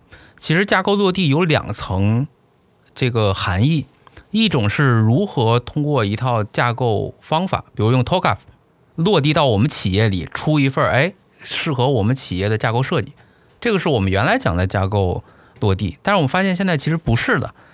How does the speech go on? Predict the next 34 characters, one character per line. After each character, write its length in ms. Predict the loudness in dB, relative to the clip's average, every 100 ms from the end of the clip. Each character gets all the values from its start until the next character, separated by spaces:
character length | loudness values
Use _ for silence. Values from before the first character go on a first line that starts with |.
| _ -4
大 100 | 0
家 140 | 0
更 260 | 0 -2 -2
谈 320 | 0 0 2
架 220 | 0 0
构 140 | 2
落 120 | 0 2
地 140 | 2
是 80 | 0
说， 220 | 0 2
你 180 | 2 2
有 160 | 0
了 140 | -2 -4
一 80 | -2
套 180 | 0
设 220 | 0 0 -2
计 160 | -2
方 260 | -2 0 2
案 100 | 0
了 140 | -2
之 140 | -2 -2
后， 300 | 0 -2 -4 -18 -20 _ 0
我 100 | 2
如 260 | 4 2
何 260 | 0 2 2
能 360 | 4 2 0 -4 _ -20 _ -4
真 220 | 0 0
正 280 | 0 0 -2
调-， 260 | 0 0
影 260 | 2 4 4
响 220 | 2 2
到 160 | 2 2
各 180 | 0 0
个 320 | 2 0